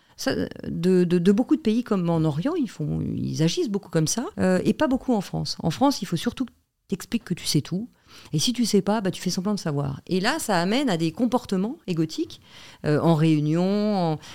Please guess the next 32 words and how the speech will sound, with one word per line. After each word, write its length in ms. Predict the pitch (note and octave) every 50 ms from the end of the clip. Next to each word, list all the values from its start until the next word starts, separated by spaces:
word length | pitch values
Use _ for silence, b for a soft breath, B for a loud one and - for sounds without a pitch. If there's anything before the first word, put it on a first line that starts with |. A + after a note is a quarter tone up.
| B B -
euh, 140 | C#3+ C#3 C#3
bah, 140 | C#3 D3
qui 160 | D3 - - -
sont 140 | - F#3
faussés. 400 | F3 - F#3 F3+ - D#4 E4 C#4
Donc 240 | F3+ E3 E3 D#3 -
forcément, 640 | - F#3 F3 - - F3+ E3+ E3+ F#3 A3+ B3+ C4 A#3
euh, « 180 | F3+ D#3+ D3+ D3+
Ouais, 120 | D#3+ F3
mais 80 | D#3+ D3
si 160 | C3 - C#3+
j'avais 180 | C3+ C#3+ C#3 C#3+
dit 120 | C#3 D3+
que 40 | C#3+
je 60 | -
savais 220 | - C3+ C3 C3 C3
pas, 160 | - F3 F3
alors 200 | E3+ D#3+ C#3 C#3+
là, 80 | D3+
je 80 | D3+ C3
vais 80 | D3 C3
passer 240 | - D3 - - C#3
pour 220 | - D3 C3+ -
quoi ? 220 | - - F#3 F#3 F3
Moi, 100 | D#3+ D3+
je 80 | C3+
viens 120 | C#3+ D3 C#3+
juste 180 | C#3+ E3 D3+
de 80 | D#3 D3
prendre 240 | - - D#3 D3 C#3+
le 100 | D3 C#3+
poste, », 560 | - - F3+ F#3 F#3+ F#3+ F#3+ F3+ - -